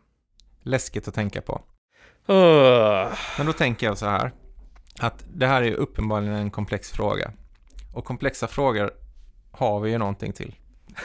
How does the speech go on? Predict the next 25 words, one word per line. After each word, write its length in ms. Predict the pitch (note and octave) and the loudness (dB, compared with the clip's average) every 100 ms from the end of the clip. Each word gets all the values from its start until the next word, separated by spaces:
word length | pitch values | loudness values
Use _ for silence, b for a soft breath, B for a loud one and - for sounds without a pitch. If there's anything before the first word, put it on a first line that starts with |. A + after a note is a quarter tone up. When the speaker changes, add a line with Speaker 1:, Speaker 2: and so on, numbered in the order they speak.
| - | -12
Speaker 1:
Staten, 680 | - - F#2 - C#3+ A2 A#2+ | -4 0 2 2 0 -2 0
Speaker 2:
<laughs> 80 | C3 | 0
Speaker 1:
myndigheter. 800 | C#3 A#2+ G2 F#2+ - - G#2+ - - - - - - - - | 2 0 -2 -4 -8 -6 -8 -8 -18 -20 -20 -20 -20 -20 -4
Vi 160 | C3 | 0
är 80 | A2+ | 2
väl 100 | G#2 | 0
skyddade. 560 | - B2 G2 F#2+ G#2 G#2 - _ - - - _ _ _ _ _ _ _ B B B B B B B | -4 -4 -4 -6 -4 -8 -12 _ -18 -18 -18 _ _ _ _ _ _ _ B B B B B B B
Speaker 2:
Alltså, 640 | - C3+ B2+ C3+ B2+ A#2 G#2+ G1+ - _ _ _ _ _ _ | 0 0 2 2 2 -2 -8 -14 -18 _ _ _ _ _ _
för 240 | - D#3+ D3+ | -2 2 2
att 80 | |
dra 160 | C#3 D3+ | 4 2
en 80 | D3+ | 4
liknelse 540 | D#3 D#3 C#3 B2+ C3 | 0 -2 -4 -4 -6
till, 560 | - C3 B2+ A#2+ B2 B2 | -4 -2 0 0 -2 -2
eh, 460 | A#2+ A#2+ A#2+ A#2 | -2 -2 -4 -4
livsmedel, 760 | - F3+ C#4 - A2+ - - A1 D3 _ _ _ _ _ | -4 -6 -6 -6 -6 -4 -6 -6 -14 _ _ _ _ _
som, 320 | - C#3+ C#3+ | -2 0 0
eh, 160 | B2 - - - - A3 G#3 - | -4 -8 -12 -18 -18 -20 -20 -4
kanske 280 | E3 C3+ | -2 0
gör 120 | C#3+ C3+ | 0 0
det 60 | |
lite 280 | C3+ D3 C#3+ | -2 -2 -2
lättare 360 | C3+ C#3 A#2 A2 | -2 -2 -2 -4
att 80 | |
förstå. 300 | B2 - A#2 | -6 -4 -4